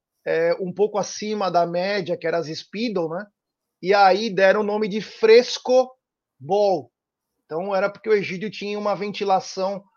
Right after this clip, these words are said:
um pouco maior. Então o frescobol foi baseado no nosso querido Egídio de Benedetto em mil oitocentos e vinte e três. É, Egídio já naquela época desbravava a Riviera de São Lourenço, né? Era apenas mato.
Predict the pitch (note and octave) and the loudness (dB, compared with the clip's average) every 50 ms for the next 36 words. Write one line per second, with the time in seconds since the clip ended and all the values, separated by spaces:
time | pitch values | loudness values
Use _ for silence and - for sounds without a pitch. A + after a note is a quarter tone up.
0 | _ _ _ _ - G#3+ A#3+ A#3+ A#3 - - F3 G3+ A3 A#3 - B3 A#3 A#3+ A#3+ | _ _ _ _ -6 -4 -4 -4 -4 -8 -6 -4 -2 -2 -2 -4 -6 -6 -6 -6
1 | A3 E3+ D#3 D3+ E3 D#3+ D3 D3+ C#3+ - F#3+ G#3+ F#3 - - E3+ F3 - - A3+ | -6 -6 -4 -4 -4 -4 -4 -8 -12 -12 -12 -14 -14 -14 -14 -12 -12 -8 -6 -6
2 | G#3+ D#3 D3 D#3 F3 F3 - F#3+ D#3 F3 F#3 E3+ C#3+ D#3 D#3+ E3 F3 F3+ F3 - | -6 -4 -4 -4 -4 -4 -6 -6 -4 -2 -4 -2 -4 -4 -4 -4 -4 -6 -8 -12
3 | _ _ _ _ B3 A#3+ A#3+ A#3+ A#3+ B3 A#3 - G3+ G3 G#3+ F#3+ G#3 F3+ G3+ G#3 | _ _ _ _ -4 -4 -2 -2 -4 -6 -8 -6 -6 -6 -4 -4 -4 -4 -6 -8
4 | F#3+ F#3+ F#3+ F#3+ G3 G3 F3+ D3+ E3+ F#3+ G3 - G#3+ - _ _ _ _ _ B3 | -10 -6 -6 -4 -4 -4 -6 -4 -4 -6 -6 -6 -10 -14 _ _ _ _ _ -8
5 | A#3 A3 F#3+ F#3 F#3+ G#3 G#3 G3+ G3+ G3+ G3+ G3 - F#3+ - - - F3+ F3 F3 | -8 -6 -6 -6 -6 -6 -4 -2 -2 -2 -2 -4 -8 -12 -12 -10 -8 -6 -6 -6
6 | E3+ E3+ - F3 E3 D3 F#3 F3 C3+ C3 D#3+ E3+ E3+ - - E3+ - _ F3 E3 | -8 -8 -10 -10 -10 -8 -10 -10 -10 -12 -12 -12 -12 -14 -16 -18 -12 _ -6 -4
7 | F3 F3+ F#3 F#3 F3+ E3 C#3+ B2 A#2+ E3 F3 E3 E3+ F3 F#3 F3+ D3+ - - _ | -2 -2 0 0 -2 -2 -4 -8 -4 -2 0 0 2 2 0 0 -2 -6 -12 _
8 | _ _ _ - D#3 C3 C#3 F3+ E3+ E3+ F3 F3 E3+ D#3+ E3 D#3+ - E3 E3 E3 | _ _ _ -14 -12 -10 -8 -8 -6 -6 -6 -6 -6 -8 -8 -8 -6 -4 -2 0
9 | E3+ F3 - - E3+ D3+ D3 G#3+ F#3 F3 G#3 A#3+ A3+ F#3+ C3+ A#2+ D#3+ F3+ G3 G#3 | -2 -2 -2 -4 -6 -6 -6 -8 -2 2 4 4 4 4 2 2 2 4 4 4
10 | F#3 C3 D#3 C3+ A#2 _ _ _ _ _ _ _ _ _ - C#3 C3 D#3 C#3+ D#3+ | 4 0 -4 -10 -12 _ _ _ _ _ _ _ _ _ -12 -10 -10 -8 -6 -4
11 | E3 E3 E3+ D#3 - - - F3 G3+ A3 G#3+ F3+ E3 F3+ A3 B3+ B3+ - - D#3+ | -2 -2 -2 -4 -6 -8 -6 -4 -2 0 0 0 -2 -4 -6 -6 -8 -8 -10 -10
12 | D#3+ F3+ G3+ G3 _ _ _ _ - D3+ E3+ D#3+ - F#3 F#3+ G3 F#3 D#3+ C#3+ D3+ | -10 -10 -10 -12 _ _ _ _ -6 -4 -4 -2 -2 -4 -2 -2 -4 -6 -6 -6
13 | D#3 D#3 F3 G3+ G3 - A#3+ | -4 -4 -4 -4 -6 -10 -16